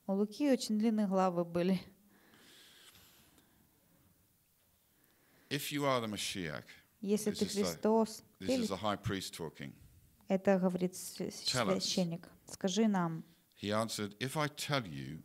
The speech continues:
Speaker 2: you won't believe me."
Speaker 1: Он сказал им, Если скажу вам, вы не поверите.
Speaker 2: And if I ask you, you won't answer.
Speaker 1: Если же и спрошу вас, не будете отвечать.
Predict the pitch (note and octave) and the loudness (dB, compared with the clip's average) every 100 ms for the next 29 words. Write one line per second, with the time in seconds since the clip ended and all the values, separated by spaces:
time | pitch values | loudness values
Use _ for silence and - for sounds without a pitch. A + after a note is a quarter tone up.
0 | - F#2 F2+ F#2 E2+ - F2+ G2+ G2 C#2+ | -12 -6 -2 -2 -2 -4 -4 -4 -6 -10
1 | - - - _ G3 F#3 G3+ F#3+ F3 F3 | -12 -16 -20 _ -8 -4 2 2 2 0
2 | F#3 - F#3 - G#3 G#3 A3+ F#3+ E3+ F#3 | -2 -4 -2 4 6 6 4 2 2 0
3 | F3+ F3+ E3+ F3 E3+ E3 - F3+ - _ | 0 0 0 0 -2 -6 -8 -8 -12 _
4 | F#2+ G2 F#2+ G#2+ G2+ A2+ A#2+ - - C#2+ | -6 -4 -2 0 2 0 -2 -6 -10 -10
5 | C#2+ C#2+ _ - F2 E2+ E2+ - F2+ F2 | -10 -14 _ -10 -6 -4 -4 -6 -6 -6
6 | - - - - - F3+ G3 F#3 G3+ - | -6 -12 -16 -12 -6 0 4 4 4 4
7 | F#3+ - A#3 A3+ F#3 - F#3 F#3 G3+ F3 | 2 4 6 8 6 2 2 6 4 4
8 | F3 E3+ F3 - E3 E3+ | -2 -2 -4 -4 -4 -4